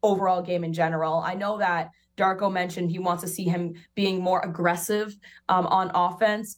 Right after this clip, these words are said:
driving to the rim, uh, kind of carving that side of his game out a little bit more, being a slasher.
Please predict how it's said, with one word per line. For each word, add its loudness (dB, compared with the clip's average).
driving 0
to -6
the -4
rim, -2
uh, 4
kind -2
of -4
carving 0
that 2
side 2
of -4
his -6
game 0
out 2
a -4
little -2
bit 0
more, 0
being -4
a -4
slasher. 0